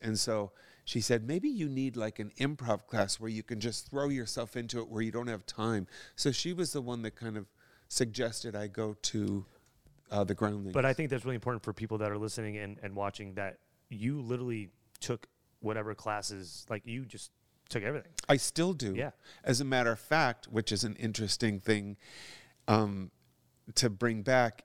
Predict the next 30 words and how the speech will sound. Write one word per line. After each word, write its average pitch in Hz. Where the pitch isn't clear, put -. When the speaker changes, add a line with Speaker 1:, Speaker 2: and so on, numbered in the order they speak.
Speaker 1:
is 113
that 104
currently, 160
right 110
now, 123
during 117
the 110
pandemic, 113
I've 107
been 110
studying 104
with 98
Helen 104
Hunt. 113
Speaker 2:
Ah. 127
Speaker 1:
Her 123
father 135
passed 113
away, 104
and 107
she's 117
been 107
teaching 104
his 107
class. 117
And 120
I 120
ran 120
into 139
her, 98